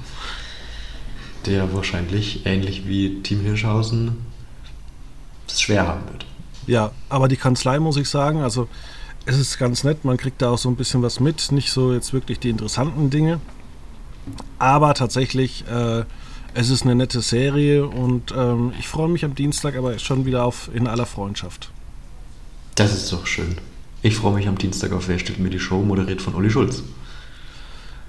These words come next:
Speaker 2: Das ist für mich mein Wochenendtipp die Woche darauf.
Speaker 1: Gut.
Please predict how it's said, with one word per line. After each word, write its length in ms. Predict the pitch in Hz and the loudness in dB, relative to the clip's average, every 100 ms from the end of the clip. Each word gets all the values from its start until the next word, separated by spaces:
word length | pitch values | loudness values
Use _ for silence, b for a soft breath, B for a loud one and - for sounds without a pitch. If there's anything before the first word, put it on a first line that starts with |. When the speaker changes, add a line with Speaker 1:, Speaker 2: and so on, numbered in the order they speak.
| 120 117 110 | 2 2 6
Speaker 2:
Das 420 | 139 - - - | 4 6 2 2
ist 180 | 156 - | -2 2
für 100 | 170 | 4
mich 220 | 156 147 | 4 4
mein 140 | 165 156 | 4 4
Wochenendtipp 560 | 147 165 113 - 127 - - 127 | 2 2 2 2 0 -2 -4 0
die 100 | 117 | 4
Woche 220 | 120 127 | 4 2
darauf. 480 | 120 95 85 - - - - - - - - - - - | 0 -2 -6 -12 -14 -14 -12 -10 -10 -12 -14 -14 -14 -4
Speaker 1:
Gut. 240 | - 98 | 0 0